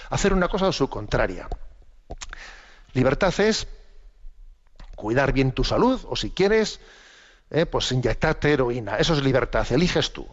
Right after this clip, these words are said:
No, eso no es libertad. Eso es un mero libre albedrío, ¿eh? La libertad, como decía San Agustín,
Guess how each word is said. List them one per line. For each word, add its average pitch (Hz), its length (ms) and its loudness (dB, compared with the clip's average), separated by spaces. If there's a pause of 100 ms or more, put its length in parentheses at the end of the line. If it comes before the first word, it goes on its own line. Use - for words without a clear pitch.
No, - 180 -2
eso - 180 -2
no 151 100 2
es 139 80 -2
libertad. - 520 -2 (1600)
Eso - 140 -8
es 131 100 -4
un 131 120 4
mero 139 200 4
libre 131 280 2
albedrío, 135 560 0 (720)
¿eh? 175 260 -8 (800)
La 113 140 -2
libertad, 123 580 2 (220)
como 98 160 -10
decía 131 200 0
San 120 200 0
Agustín, 143 500 2